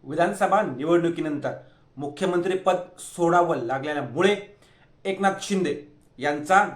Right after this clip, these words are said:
नाराजीचा सूर अनेक वेळा पाहायला मिळाला. त्यानंतर महायुतीत अनेक राजकीय समीकरणं बदललेली देखील पाहायला मिळाली आणि या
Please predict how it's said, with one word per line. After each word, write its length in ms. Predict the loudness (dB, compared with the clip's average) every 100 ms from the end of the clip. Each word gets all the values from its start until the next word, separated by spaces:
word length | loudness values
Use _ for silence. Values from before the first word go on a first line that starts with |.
| -12
नाराजीचा 540 | -2 2 2 2 -2
सूर 240 | -2 -2 -2 -4 -20 _ _
अनेक 300 | 0 2 2
वेळा 220 | 2 2 2 0 0
पाहायला 300 | 2 4 4
मिळाला. 320 | 4 0 -4 -16 _ _ _ _ _ 2
त्यानंतर 500 | 4 6 4 4 2 0 -14 _ -16
महायुतीत 680 | -6 2 4 4 2 -2 -4 -16 _ _ -4
अनेक 320 | 0 0 -2 -10 _ -2
राजकीय 480 | 0 0 -2 2 2
समीकरणं 720 | 2 -2 -2 -2 -4 -4 -4 0
बदललेली 460 | 2 6 6 6 4 -2
देखील 280 | -4 -4 -10 -4 0
पाहायला 320 | 2 4 2
मिळाली 320 | 0 -4 -8 -18 _ _ _ _
आणि 260 | -10 -8 -8
या 260 | 2 6